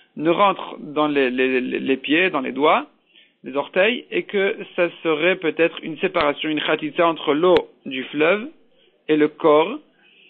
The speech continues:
et le corps. Donc, il les fait, il leur faisait des tapis de manière à ce qu'elles ne marchent pas dans la boue et qu'elles puissent se tremper tranquillement dans le fleuve. Ou pliga d'idée à d'idée. La Gemara dit que Shmuel lui-même, il discute sur lui-même. Donc, il y a une contradiction dans Shmuel,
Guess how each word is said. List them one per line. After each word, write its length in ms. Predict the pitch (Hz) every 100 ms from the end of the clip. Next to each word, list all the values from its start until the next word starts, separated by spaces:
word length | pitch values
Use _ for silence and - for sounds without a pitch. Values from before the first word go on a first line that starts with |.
| _ _ -
et 60 |
le 120 | 143 143
corps. 400 | - 156 208 202
Donc, 320 | 170 208 -
il 160 | -
les 100 | 170
fait, 260 | 170 - 170
il 120 | 180
leur 180 | 175 165
faisait 300 | 180 185 185
des 140 | 156
tapis 520 | 151 - 135 185 254 -
de 120 | 151
manière 460 | 160 160 175 196 185
à 100 | 180
ce 80 | 175
qu'elles 200 | - 156
ne 60 | 165
marchent 280 | 190 180
pas 120 | - 165
dans 120 | 147
la 120 | 127
boue 220 | 127 185
et 60 | 175
qu'elles 220 | - 139
puissent 240 | - 180
se 60 | 175
tremper 340 | 143 139 135
tranquillement 480 | 170 160 151 131 143
dans 100 | 147
le 80 | 123
fleuve. 240 | - 101 - - _ _ - - - - - _ _
Ou 100 | 190
pliga 560 | 180 202 277 220 233 226
d'idée 300 | 190 190 208
à 120 | 233
d'idée. 300 | 196 151 117
La 120 | 127
Gemara 240 | 156 214 233
dit 140 | 220
que 120 | 220
Shmuel 460 | 185 - 214 180 151
lui-même, 500 | 170 247 202 185 220
il 160 | 185 170
discute 360 | 196 - 269 -
sur 180 | 220 202
lui-même. 420 | 202 202 170 -
Donc, 140 | 143
il 80 | 175
y 40 | 175
a 40 |
une 60 | 180
contradiction 520 | 196 202 190 185 190
dans 140 | 160
Shmuel, 520 | 147 135 127 143 196